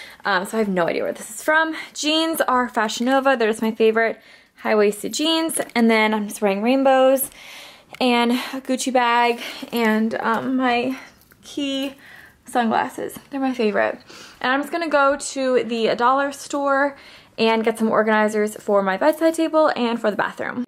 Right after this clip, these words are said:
These are the only ones I see, and they're, like, different colors. So I guess I'll have pink bathroom organizers until I can go to the Container Store. But this will be fine. These are cute, right?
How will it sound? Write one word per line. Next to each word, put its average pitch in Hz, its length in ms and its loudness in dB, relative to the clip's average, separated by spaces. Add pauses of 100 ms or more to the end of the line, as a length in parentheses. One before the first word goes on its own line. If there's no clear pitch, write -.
(100)
These 220 180 -6
are 311 60 -6
the 320 160 -4
only 190 200 -2
ones 247 200 -2
I 330 80 -2
see, 202 580 -2 (640)
and 185 140 -4
they're, 180 220 -2
like, 175 440 -6 (560)
different 196 400 -4
colors. - 680 -4
So 175 680 -4 (140)
I 214 80 -4
guess 262 260 -6
I'll 247 120 -4
have 247 340 -4
pink 254 280 2
bathroom 214 380 0
organizers - 720 -4
until 202 240 -4
I 202 120 -2
can 190 180 -6
go 202 100 2
to 190 80 0
the 196 100 -6
Container 196 440 -4
Store. - 380 -8 (760)
But 269 300 0
this - 140 -12
will 311 80 -12
be 269 100 -4
fine. 196 440 -4
These 254 180 -10
are 262 60 -2
cute, 196 280 -4
right? 196 340 -4